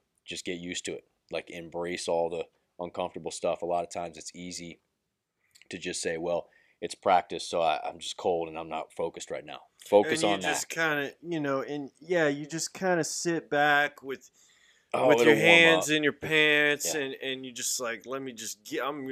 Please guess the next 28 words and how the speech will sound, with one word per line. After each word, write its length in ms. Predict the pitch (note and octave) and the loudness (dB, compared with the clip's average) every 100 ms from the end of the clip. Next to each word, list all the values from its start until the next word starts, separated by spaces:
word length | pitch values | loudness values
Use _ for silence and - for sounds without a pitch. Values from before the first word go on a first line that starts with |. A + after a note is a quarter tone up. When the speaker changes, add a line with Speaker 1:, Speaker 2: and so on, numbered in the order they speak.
| B2 | -8
Speaker 2:
just 180 | G#2 - | -10 -10
gonna 200 | A2 G2+ | -10 -12
get 360 | G2 C#3 - | -8 -8 -6
through 260 | C3 C3 B2+ | -6 -6 -4
Speaker 1:
Yeah. 40 | A#2+ | -4
Speaker 2:
this." 560 | A#2+ A#2 A2+ - - _ _ _ _ _ _ _ - | -2 -2 -4 -8 -10 _ _ _ _ _ _ _ -20
Speaker 1:
Yep. 120 | - _ C#3+ | -20 _ -10
Speaker 2:
And, 340 | D3 C#3 C#3 | -6 -6 -8
and 220 | C#3+ D3 | -8 -6
you're 100 | C#3+ | -6
not 340 | C#3+ D3+ C#3 B2 | -4 -2 -2 -2
really 540 | C#3+ C#3 C3+ B2 A#2+ _ _ _ - | -4 -4 -4 -6 -12 _ _ _ -4
thinking 340 | D3+ C#3+ D3 | -2 -2 0
about 400 | C3 A#2 A#2+ A#2+ A#2 | 0 4 6 6 6
it 80 | |
like, 280 | A#2 A2 G#2+ - | 4 2 2 -2
"Well, 480 | G#2+ G#2+ G2+ G2 - _ _ _ _ - | 2 4 6 4 -2 _ _ _ _ -16
you 200 | A2 A2 | -4 0
know, 120 | F#2+ - | 0 0
I 100 | A2+ | 0
need 200 | G3+ F#3 | 0 -4
to 280 | - - D2+ | -8 -20 -20
prepare 760 | - G#2 - B2+ B2+ C#3 A#2+ G#2+ | -8 -8 -8 -6 -2 0 -2 -6
for 480 | - G#2+ G2+ G2+ F#2 F#2 | -10 -12 -10 -10 -12 -12
when 400 | A2 G#2 F#2+ D2+ | -12 -12 -14 -18
we 160 | G#2 A2+ | -16 -12
have 220 | A2+ | -10
a 40 | F2+ | -12